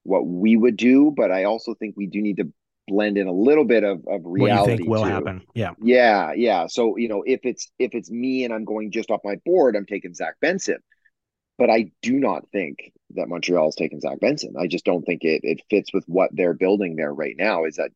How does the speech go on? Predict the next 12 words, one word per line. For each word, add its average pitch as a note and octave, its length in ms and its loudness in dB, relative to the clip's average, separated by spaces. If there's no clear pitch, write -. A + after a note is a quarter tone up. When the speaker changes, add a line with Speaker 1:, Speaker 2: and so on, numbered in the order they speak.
Speaker 1:
the, D#2+ 200 -4
the E2+ 80 -10
smaller E2 460 -2
skilled - 380 -4
player. G2 360 4
They - 100 2
have A2+ 160 6
a G2+ 40 2
couple F2 240 0
of D#2 60 -2
those D#2 200 -4
already. D#2 420 0